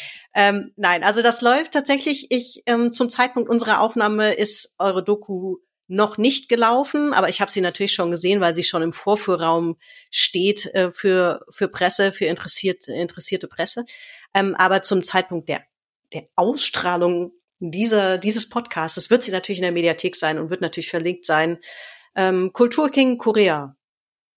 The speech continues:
ist der Titel. Habe ich das jetzt richtig gesagt? Ja. Ich werde das selbstverständlich in dem ganzen Kommentar, den ich noch aufnehmen werde,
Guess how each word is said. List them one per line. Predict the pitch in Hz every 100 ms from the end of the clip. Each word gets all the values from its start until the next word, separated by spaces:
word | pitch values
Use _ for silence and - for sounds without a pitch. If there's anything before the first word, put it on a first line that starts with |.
| _ _ _ _
ist | 185 -
der | 170
Titel. | 175 - - _ _
Habe | 175
ich | 196
das | 196
jetzt | 202 -
richtig | 214 214
gesagt? | 208 196 208
Ja. | 151 156
Ich | - 180
werde | 214
das | 214
selbstverständlich | 226 220 226 - 214 208 208 -
in | 190
dem | 185 185 185 - _ _ _ _ _ -
ganzen | 196 262 269
Kommentar, | - 240 240 247 226
den | 233
ich | 220 226
noch | 202
aufnehmen | - 226 220 202 196
werde, | 208 254 233 262 370